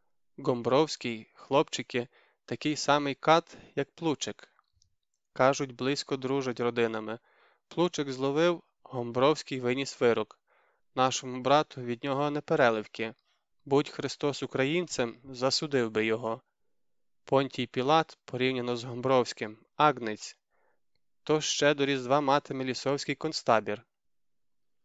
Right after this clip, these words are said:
«Не виживе там», — мовив Дорош. «Виживе.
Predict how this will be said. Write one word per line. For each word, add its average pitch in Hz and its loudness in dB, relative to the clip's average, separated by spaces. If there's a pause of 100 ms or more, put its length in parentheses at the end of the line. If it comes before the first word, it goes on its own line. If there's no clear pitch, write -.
(360)
«Не 131 2
виживе 135 0
там», — 107 0 (460)
мовив 117 -2
Дорош. 113 -2 (580)
«Виживе. 120 2